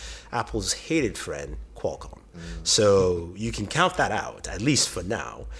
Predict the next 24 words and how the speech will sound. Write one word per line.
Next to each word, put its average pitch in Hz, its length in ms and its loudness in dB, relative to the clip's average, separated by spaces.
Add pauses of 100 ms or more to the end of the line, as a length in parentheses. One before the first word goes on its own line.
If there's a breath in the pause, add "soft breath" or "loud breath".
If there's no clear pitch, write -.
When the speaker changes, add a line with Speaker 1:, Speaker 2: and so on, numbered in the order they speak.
(180 loud breath)
Speaker 1:
until 92 300 0
those, 95 500 0
that, 98 340 -4
that 95 140 -4
whole 90 200 -2
beef 87 300 -8
gets - 220 -4
squashed. - 640 0
But 107 100 -2
the 123 100 2
other 160 120 6
aspect, 143 440 0
too, 139 200 0
is 101 280 0
that 101 120 -4
Apple 110 340 -2
has 98 140 -6
really 107 220 -6
pushed - 400 -8
the, 92 320 -4 (200)
uh, 92 200 -8
Face 80 260 -2
I 78 100 -4
D. 82 360 -8